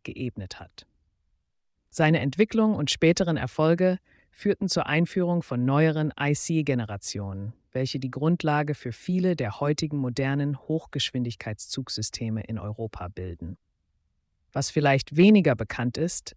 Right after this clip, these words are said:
sind die massiven wirtschaftlichen und sozialen Auswirkungen,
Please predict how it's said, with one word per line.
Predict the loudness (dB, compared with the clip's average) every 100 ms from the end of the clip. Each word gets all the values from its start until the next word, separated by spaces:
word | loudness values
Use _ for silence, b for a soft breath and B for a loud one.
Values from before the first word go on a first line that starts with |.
| _
sind | -6 -4 -2
die |
massiven | -2 0 -2 0 2 2 2 2
wirtschaftlichen | 2 4 2 0 0 -4 -2 -4
und | -2 -4
sozialen | -4 0 2 2 0
Auswirkungen, | -2 -4 -4 -8 -8 -8 -6 -8